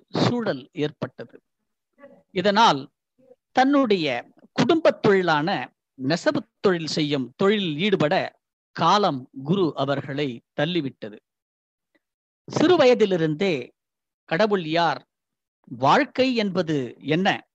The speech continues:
மனிதர்களுக்கு ஏன் ஏழ்மை வருகின்றது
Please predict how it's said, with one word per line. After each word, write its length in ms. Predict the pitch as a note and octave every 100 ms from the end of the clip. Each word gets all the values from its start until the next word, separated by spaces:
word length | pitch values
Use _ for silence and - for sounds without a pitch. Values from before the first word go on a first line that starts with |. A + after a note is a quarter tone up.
| _ _ _ _ _ _ -
மனிதர்களுக்கு 800 | C#3+ B3+ E4 C#4 A#3 G3 B3 F#3 D#3+ A3+ _ C#3+ C3+
ஏன் 280 | G3+ A3+ F3 A#3+ - C#3+
ஏழ்மை 340 | G#3 C4 A3 D#3+ C#3+
வருகின்றது 600 | D#3+ G3 E3+ C3 A#2